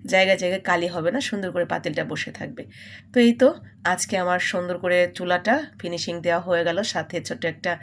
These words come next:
পাতিল রাখার স্ট্যান্ড বানিয়ে দিলাম। আপনাদের কেমন লাগলো আজকের এই ভিডিওটা সেটাও কিন্তু জানাবেন। আর এই চুলাতে আমরা কি কি রান্না করি সেগুলো আপনাদের সাথে শেয়ার করবো ইনশাল্লাহ, সেই ভিডিও দেখার অপেক্ষায় থাকেন।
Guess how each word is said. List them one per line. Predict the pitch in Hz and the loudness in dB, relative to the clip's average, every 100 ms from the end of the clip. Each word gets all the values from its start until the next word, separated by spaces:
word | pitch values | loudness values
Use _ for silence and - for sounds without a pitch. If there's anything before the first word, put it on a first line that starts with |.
| - - - - | -12 -18 -12 -2
পাতিল | 175 175 170 | 0 2 0
রাখার | 165 165 156 | 0 -4 -4
স্ট্যান্ড | - 160 165 | -2 -2 0
বানিয়ে | 175 180 175 | -2 0 -2
দিলাম। | 175 202 294 - - - | 2 2 0 -6 -18 -8
আপনাদের | 170 185 180 185 | -6 -2 -2 0
কেমন | 190 196 | 0 2
লাগলো | 202 196 196 | 0 2 0
আজকের | 180 180 | 0 -2
এই | 170 | -2
ভিডিওটা | 165 175 175 | -2 0 0
সেটাও | 175 175 175 | 0 -2 -2
কিন্তু | 170 170 | -2 -2
জানাবেন। | 165 165 165 220 320 - - - | -2 0 2 0 -2 -12 -20 -6
আর | 170 170 170 - | 0 2 0 0
এই | 220 269 269 | 2 4 2
চুলাতে | 262 254 247 | 4 4 6
আমরা | 240 233 | 6 4
কি | 233 202 | 2 -2
কি | 208 | 2
রান্না | 185 185 185 | 2 4 0
করি | 180 185 | 0 -4
সেগুলো | - 160 170 185 | -4 -4 0 -2
আপনাদের | 185 185 190 | -2 -4 -4
সাথে | 202 196 | -4 -4
শেয়ার | - 180 170 | 0 2 2
করবো | 175 175 | 0 0
ইনশাল্লাহ, | 170 185 175 208 - - - - - | 0 -2 0 0 -2 -10 -16 -18 -10
সেই | 185 175 | -4 -4
ভিডিও | 180 170 170 | -2 -2 2
দেখার | 170 190 180 - - | 2 2 0 0 -6
অপেক্ষায় | 170 151 170 | -4 -4 -6
থাকেন। | 175 165 202 | -6 -6 -6